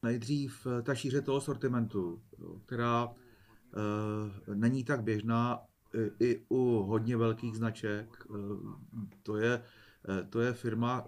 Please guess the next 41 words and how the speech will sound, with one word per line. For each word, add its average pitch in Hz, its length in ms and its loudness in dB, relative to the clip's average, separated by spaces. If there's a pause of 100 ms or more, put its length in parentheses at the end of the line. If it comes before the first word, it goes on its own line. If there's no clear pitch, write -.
(140)
pokud 117 220 -4
hovoříme 120 340 4
o 110 60 4
sluchátkách, 107 760 -2
jako, - 240 -12
jo, 90 60 -6
protože 104 400 -4
reprosoustavy, 104 680 0
to 110 120 -2
je 110 80 4
další 104 400 2
věc, 104 260 4
jako, 107 200 -6
to 107 120 -4
je 104 160 -2 (100)
další 101 480 -4
obrovský 107 460 0
portfolium, 104 680 0
kde, 101 280 0 (800)
eh, 101 100 0
je 110 140 4
na 107 100 0
naprostý 107 480 -4
špici, 104 380 -2
ale 98 140 0
pokud 98 260 -8
je 117 80 2
o 107 100 0
sluchátka, 113 540 -4 (140)
tak, 110 180 -6 (180)
eh, 107 320 -2 (400)
tam, 104 280 0
tam 113 200 0
je 113 80 4
to, 104 140 -6 (160)
tam, 101 160 -6
tam 113 200 -2
je 117 60 0
to 117 120 -2
taky 120 500 0 (280)
jednak 117 400 0